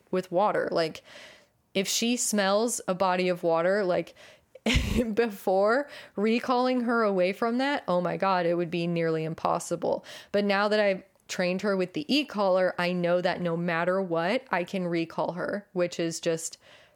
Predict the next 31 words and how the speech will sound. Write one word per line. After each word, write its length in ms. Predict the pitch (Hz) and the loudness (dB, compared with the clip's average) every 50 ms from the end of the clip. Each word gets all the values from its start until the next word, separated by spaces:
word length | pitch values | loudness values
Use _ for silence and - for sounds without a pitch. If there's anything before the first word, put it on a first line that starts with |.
| _ _ _ _ _ - | _ _ _ _ _ -4
great. 300 | - 180 160 - - - - - | -2 0 0 0 -2 -6 -6 -2
I 120 | 180 185 | 0 0
would 140 | 175 180 185 | 2 2 2
never 260 | 180 175 165 170 175 | 0 0 0 0 0
let 180 | 165 170 170 165 | 0 0 -2 -2
her 160 | 165 165 151 | -2 -2 -2
off 220 | - 151 - - | -2 -4 -4 -4
leash 220 | - - 160 - - | -6 -6 -6 -6 -8
without 320 | - - - - 156 - | -8 -6 -6 -6 -6 -6
the 200 | - - - - | -8 -8 -8 -10
e-collar. 500 | - - - - - - - - 208 - - _ _ _ _ _ _ _ _ _ _ _ _ - 185 | -10 -8 -6 -4 -2 -2 -2 -2 -4 -6 -8 _ _ _ _ _ _ _ _ _ _ _ _ -6 -2
But 200 | - 185 165 - | -2 -2 0 0
a 80 | - 208 | -2 -2
ton 320 | 202 - - - 220 214 | -2 -4 -4 -2 0 0
of 160 | 214 220 202 - | 0 0 -2 -4
training 480 | - - 202 185 185 185 185 175 175 - | -4 -2 -2 0 0 0 -2 -2 -4 -4
went 260 | - 175 175 170 165 - | -4 -2 -2 -2 -2 -2
into 340 | - 160 160 170 - - 185 | -4 -4 -4 -4 -4 -4 -2
that 300 | 185 185 190 208 - - - - - - - - _ | -2 0 -2 -2 -4 -8 -12 -20 -20 -20 -20 -8 _
before 600 | - 180 170 - - - 180 170 175 165 165 - - | -4 -4 -4 -4 -2 0 2 2 2 2 0 0 0
I 100 | 170 165 | 0 0
would 240 | 160 165 165 156 156 | 0 0 -2 -2 -2
let 240 | 165 160 160 - | -2 -2 -2 -2
her 220 | 165 170 165 - - | -2 -2 -2 -2 0
off 240 | 156 151 165 - - | -2 -2 -2 -4 -4
leash 460 | 165 165 170 185 214 247 - - - - - - - - _ - | -4 -2 0 0 0 -2 -2 -4 -6 -8 -14 -20 -20 -10 _ -4
because 420 | 226 190 - - 208 190 190 190 | -2 -2 -2 0 0 0 0 0
she 160 | - - 202 | -2 -2 -2
would 240 | 190 180 175 175 160 | 0 0 0 0 0
just 320 | - 170 165 160 - - | -2 -2 -2 -2 -2 -2
bolt. 380 | 170 165 139 - - - - - | 0 0 2 0 -2 -4 -8 -14